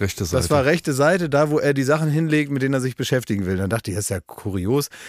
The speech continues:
Speaker 2: so ein, so ein, äh, Brief von einem Kind geschrieben, auch mit einem Foto von dem Kind und so weiter.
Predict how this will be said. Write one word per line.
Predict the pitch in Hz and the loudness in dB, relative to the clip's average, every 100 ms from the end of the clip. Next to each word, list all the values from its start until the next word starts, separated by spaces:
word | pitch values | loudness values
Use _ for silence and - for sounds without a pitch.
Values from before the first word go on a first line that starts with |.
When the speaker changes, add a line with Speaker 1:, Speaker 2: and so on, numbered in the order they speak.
| - | -12
Speaker 2:
so | - | -4
ein, | 117 104 | -2 0
so | |
ein, | 110 90 62 | 0 -2 -6
äh, | 62 60 - | -12 -14 -14
Brief | 92 95 117 160 175 | -12 -4 0 0 0
von | - 127 | -2 -4
einem | 120 | -2
Kind | 107 185 | 0 0
geschrieben, | 143 - 180 175 | 0 0 0 2
auch | 127 | 2
mit | 135 | 0
einem | 120 | 0
Foto | - 190 175 156 | 2 2 2 0
von | 156 | -2
dem | 147 143 | -2 -2
Kind | 165 156 | -2 -2
und | 139 | -2
so | 135 | 0
weiter. | 139 143 | 0 0